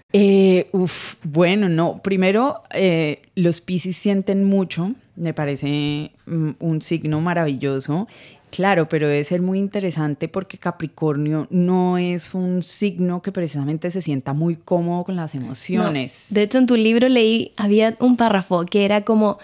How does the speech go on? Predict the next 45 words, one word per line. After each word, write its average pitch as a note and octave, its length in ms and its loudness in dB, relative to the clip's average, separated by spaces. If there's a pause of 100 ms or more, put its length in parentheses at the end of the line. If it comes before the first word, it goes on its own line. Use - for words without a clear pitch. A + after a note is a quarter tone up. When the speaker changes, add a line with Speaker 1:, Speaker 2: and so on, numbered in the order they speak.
(160)
Speaker 2:
que G#3+ 120 2
los G3+ 160 0
Piscis B3 320 0
sabían A3+ 320 4
sentir C4+ 440 4
y A3+ 80 0
como G3+ 220 2
que G3 120 2
tú G#3+ 160 4
medio G#3+ 340 4
que G#3 240 -2
envidiabas G3 560 2
eso G#3+ 180 -2
de A3 140 4
ellos, A3+ 280 2 (400)
pero G3+ 280 4
no G3+ 100 4
así A#3 220 2
de C4 100 6
los B3+ 160 2
Capricornios. A#3+ 920 2
Y G3 160 4
yo G#3+ 120 6
dije, A3 300 4
"¡Ah! C#4 540 2
Soy F#3+ 300 0
una F#3 180 4
contradicción". A#3 840 4
<laughs> D#4 100 8 (460)
Speaker 1:
Sí, A#3 420 2
eso, F3 460 0
tal D#3 240 0
cual, E3 360 0 (120)
debe D#3 220 4
ser. F3+ 160 0
Bueno, D#3 400 2
el, D3+ 240 -2
la D3+ 160 2
astrología C3+ 480 -2
es C3+ 60 -4
bastante D#3 400 -4
compleja, C#3 500 -2 (160)
¿no? C#3 300 0
Entonces, C3+ 500 -6
te, B2+ 320 -4